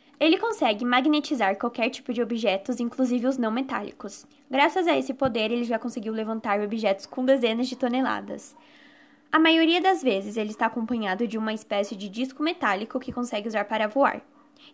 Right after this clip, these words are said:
e utiliza seus poderes eletromagnéticos para fazer levitar.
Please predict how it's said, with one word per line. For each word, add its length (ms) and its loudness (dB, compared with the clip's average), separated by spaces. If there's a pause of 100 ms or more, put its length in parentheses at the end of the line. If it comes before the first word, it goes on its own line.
e 100 0
utiliza 400 0
seus 160 -2
poderes 480 -4
eletromagnéticos 1120 -2
para 220 -2
fazer 440 -4 (240)
levitar. 540 -8